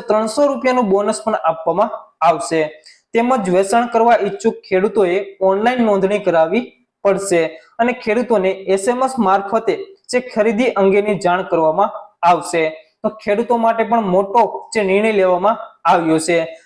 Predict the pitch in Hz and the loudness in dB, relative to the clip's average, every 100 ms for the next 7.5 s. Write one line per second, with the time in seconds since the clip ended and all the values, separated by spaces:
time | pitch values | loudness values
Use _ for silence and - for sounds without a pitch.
0 | _ 208 196 190 202 220 214 208 - 175 | _ -2 0 0 2 2 0 -8 -4 2
1 | 175 170 196 214 202 180 - 190 208 214 | 2 2 0 0 -4 -6 0 4 6 4
2 | 208 226 185 165 170 208 214 - - _ | 2 -2 0 0 2 0 0 -4 -10 _
3 | _ - 233 190 262 254 220 226 196 160 | _ -4 -2 0 0 0 0 2 2 0
4 | 160 226 - 208 214 - 226 214 220 226 | 0 -6 -4 -2 0 0 -2 0 -2 -2
5 | - 170 170 175 220 214 - - 175 175 | 0 2 2 2 0 -2 -14 0 2 2
6 | 156 170 165 160 - _ 220 220 214 214 | 2 -2 -2 -4 -16 _ -2 0 0 0
7 | 226 226 190 196 | 0 0 2 2